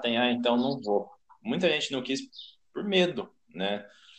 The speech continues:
E eu tava ali, eu tenho <laughs> conta pra pagar, eu tenho aqui em casa tudo pra fazer, pra ajudar meu pai e tal. Eu falei, "Meu, eu tenho que enfrentar, cara, não tem outro jeito. Não tem outro jeito, é, é, é minha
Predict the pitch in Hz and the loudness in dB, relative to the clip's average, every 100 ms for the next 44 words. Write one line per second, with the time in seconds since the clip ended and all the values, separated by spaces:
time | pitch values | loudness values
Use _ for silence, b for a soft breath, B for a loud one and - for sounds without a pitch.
0 | b _ 113 113 117 117 123 120 101 110 | b _ 2 4 8 8 8 6 6 2
1 | 156 - 110 107 - 135 113 104 110 107 | 2 2 -2 -4 -2 0 2 4 4 4
2 | 95 98 135 151 135 113 101 92 101 104 | 6 6 8 6 6 4 2 -2 -4 -2
3 | 107 107 101 - - 104 95 101 117 131 | -2 -4 -8 -12 -8 -8 2 6 6 6
4 | 113 101 95 90 - _ - 120 151 127 | 2 -4 -8 -10 -14 _ -4 0 2 0
5 | 131 - 98 107 190 190 b b b _ | -4 -4 -2 0 -2 -4 b b b _
6 | _ 104 104 107 107 107 - 98 113 131 | _ 2 2 4 4 6 4 6 8 6
7 | 123 104 107 151 185 - 143 135 131 92 | 4 6 6 6 2 2 0 2 4 4
8 | 95 92 107 - 151 196 175 175 156 - | 2 -4 -8 -8 -6 4 4 6 4 4
9 | 95 - 101 - 196 117 95 - - _ | 0 -2 -2 -2 -2 0 0 -2 -16 _
10 | _ _ - 98 95 90 - 165 151 156 | _ _ -18 -12 -6 -6 -6 0 2 2
11 | 123 90 87 90 87 87 85 85 82 85 | 2 2 2 0 -2 -4 -2 -4 -6 -8
12 | 107 | -8